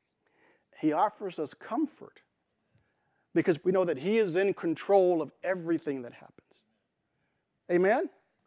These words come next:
Seeing that he is the King of Kings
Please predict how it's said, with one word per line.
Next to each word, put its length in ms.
Seeing 240
that 140
he 180
is 360
the 120
King 260
of 100
Kings 720